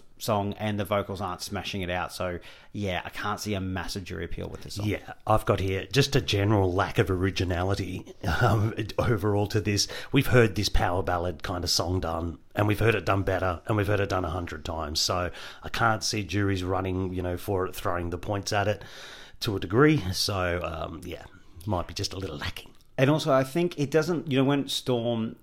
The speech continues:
Speaker 1: obviously didn't do great with the jury, but did do well with the public, I'm not sure this has the same, that had a real hooky, it was basic as, but it had a hook, and
Speaker 2: Yeah.
Speaker 1: I'm not sure this song has that same hook,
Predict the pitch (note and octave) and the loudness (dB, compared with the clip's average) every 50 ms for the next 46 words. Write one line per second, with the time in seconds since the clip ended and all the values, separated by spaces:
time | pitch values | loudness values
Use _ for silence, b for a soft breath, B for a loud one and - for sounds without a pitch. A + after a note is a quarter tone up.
0 | - D3+ B2+ F#2+ - - - C3 A#2 G#2 F#2+ A2+ A2+ G2+ G#2 G#2 G2+ G2+ G#2 F#2+ | -16 -14 -14 -14 -14 -8 -4 -2 -2 -2 -2 -4 -4 -2 -2 -2 0 0 -2 0
1 | G2+ G#2 G2 G2 F#2+ G2 G2 - - F#2 - G2+ G2+ G2 G2 G2+ G2+ F2 - G#2 | 2 2 2 2 0 -4 -10 -10 -10 -10 -6 -4 -2 0 0 0 -2 -2 -2 -4
2 | F2 - A2+ G2+ - A2+ G#2+ F#2 G2 F#2+ F#2+ F2+ F2+ - - - E2+ - - A#2+ | -2 -2 -6 -4 -4 -4 -4 -2 0 -2 -2 -2 -4 -8 -10 -10 -6 0 0 2
3 | A#2+ A2 A2+ G#2 - - B B B B B B B2+ C3 C3+ D3 C#3+ - - F#3 | 2 4 2 0 0 -4 B B B B B B 2 4 4 4 2 2 2 2
4 | E3+ E3 F3+ F3 - C#3+ C#3+ C3+ A#2 B2 A#2+ - - - B2 A2+ A2 A2 G#2+ G#2 | 2 2 2 2 2 2 4 4 4 2 -2 -2 0 0 2 2 2 2 0 0
5 | G#2 G#2 G#2 - A#2 B2+ C3+ D#3 D#3+ D3 B2+ A#2 A2 B2 B2 A2 - - C3+ C3+ | -2 -4 -2 2 4 4 4 4 2 2 2 2 4 4 4 4 2 0 -2 -2
6 | - B2+ A#2 G#2+ G#2+ G2 B B B B B B B B - - D#3+ C#3+ C#3+ B2+ | 0 -2 -2 -2 -2 -4 B B B B B B B B -4 -2 0 2 2 2
7 | G#2 G2 - B2+ A#2+ B2+ C3 C3 C3+ B2+ A2 G#2+ G#2 G2+ G2+ F#2 F#2 F2+ - G2 | 0 0 2 6 6 6 6 6 4 2 2 2 2 2 2 0 0 -2 -2 4
8 | - D3+ D3 D3+ D3+ E3 D#3 D#3+ D#3+ - E3 D3 A#2 A2 A2 - - - C3+ B2 | 6 6 6 8 6 6 6 4 4 6 4 6 6 4 0 -4 -4 -2 2 4
9 | C3 C3+ D3 D3+ - - - D3 B2+ A#2 A#2 - - B2+ - - - - A2 G#2 | 4 4 4 4 2 2 2 2 2 2 0 -2 -2 -2 -4 -4 -2 -4 -2 -2
10 | G#2+ G2+ - - - - G#2 G2+ G#2+ G2 - - - A#2 A#2 - - - | -2 -2 -4 -4 -4 -2 -2 -2 -2 -4 -6 -4 -4 -4 -4 -4 -8 -16